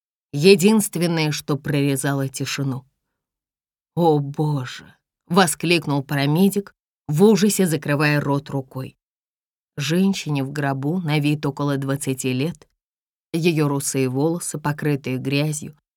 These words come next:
лежали в беспорядке. Глаза у нее закрыты, на грязном лице застыло спокойное выражение.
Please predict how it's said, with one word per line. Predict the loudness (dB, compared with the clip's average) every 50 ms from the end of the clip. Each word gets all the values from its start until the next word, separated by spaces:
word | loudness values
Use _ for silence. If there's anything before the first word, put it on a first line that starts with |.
| _ _ _ 0
лежали | 2 2 2 2 2 0 0 0 0 -2
в |
беспорядке. | -4 -4 -6 -8 -8 -6 -6 -4 -4 -4 -4 -6 -8 -14 -20 -20 -20 _ _ _ _ _ _ _ -4
Глаза | 0 2 4 4 4 4 4
у | 4
нее | 4 4 2 2 2
закрыты, | 0 0 -2 -4 -4 -4 -4 -2 -2 -2 -2 -4 -4
на | -2 -2 0
грязном | 2 2 2 2 2 0 0 0 0
лице | 0 -2 -2 -2 -4 -4 -2
застыло | -2 -4 -4 -4 -4 -4 -2 -2 -4
спокойное | -4 -6 -8 -8 -4 -2 -2 0 0 -2 -2 -4
выражение. | -4 -4 -4 -6 -4 -2 -2 -2 -2 -2 -6 -8 -12